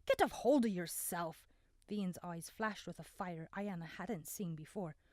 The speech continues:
Or you really will be a fool. Abram! Cale yelled. I've been bitten or something! Ayanna whirled around. Cale sat in the sand, holding his arm.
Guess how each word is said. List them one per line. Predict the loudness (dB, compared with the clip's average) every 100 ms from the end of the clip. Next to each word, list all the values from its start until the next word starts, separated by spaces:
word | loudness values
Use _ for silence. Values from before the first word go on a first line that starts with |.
| -20 -20 -12 0
Or | 2
you | 4 4
really | 6 4 6
will | 8 8 8
be | 4 -2
a |
fool. | -4 2 4 2 -4 -16 _ _ _ _ _ _ _ _ _ 2
Abram! | 8 10 12 12 10 6 -4
Cale | -2 0
yelled. | 2 2 0 -4 -18 2
I've | 8
been | 8 10
bitten | 10 10 8 6
or | 6
something! | 8 8 8 4 0 0 -6 _ _ _ _ _ _ _ -10
Ayanna | -6 -4 -2 -2
whirled | -2 -6 -4
around. | 0 0 0 -6 -14 _ _ _ -4
Cale | 0 0
sat | 0 -4 -2
in | -2
the | -2
sand, | -2 -4 -4 -8
holding | 0 2 2 0
his | -2 -2
arm. | -2 -4